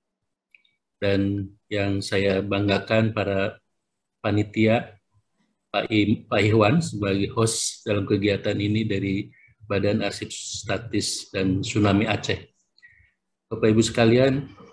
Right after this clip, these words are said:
seperti tadi disampaikan oleh peserta, maaf, oleh pembawa acara bahwa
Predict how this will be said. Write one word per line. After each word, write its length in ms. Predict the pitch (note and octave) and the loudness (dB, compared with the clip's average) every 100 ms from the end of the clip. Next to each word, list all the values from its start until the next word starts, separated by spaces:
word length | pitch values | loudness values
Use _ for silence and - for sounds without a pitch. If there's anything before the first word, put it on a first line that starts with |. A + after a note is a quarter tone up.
| - - - - - _ _ _ _ - | -20 -20 -20 -20 -20 _ _ _ _ -10
seperti 400 | - A#2 A2 C3 | -6 -4 -2 0
tadi 240 | B2 B2 | 2 2
disampaikan 640 | C#3 C3+ B2 B2+ B2 D3 D3+ | 0 -2 0 0 0 0 0
oleh 400 | A2+ A2 A2+ - _ _ _ _ - - - - _ | 0 0 -4 -8 _ _ _ _ -20 -20 -20 -20 _
peserta, 560 | - - G#2+ A2+ A#2 - - | -14 -12 -10 -8 -8 -10 -10
maaf, 240 | A2+ G#2+ A2 | -6 -6 -6
oleh 240 | A2 G#2+ G#2+ _ _ | -4 -2 -4 _ _
pembawa 400 | - A2 A2 G#2+ | -2 2 6 4
acara 240 | A2 A#2+ B2+ | 4 0 0
bahwa 400 | A2 G2+ G#2 | -2 -2 -4